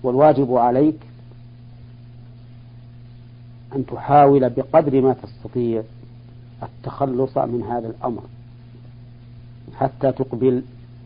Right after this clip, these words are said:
على عبادتك وأنت مستريح غير مشوش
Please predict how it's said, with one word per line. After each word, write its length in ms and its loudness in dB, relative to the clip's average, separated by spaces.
على 200 0
عبادتك 600 -4
وأنت 580 -4
مستريح 720 -4
غير 240 0
مشوش 500 0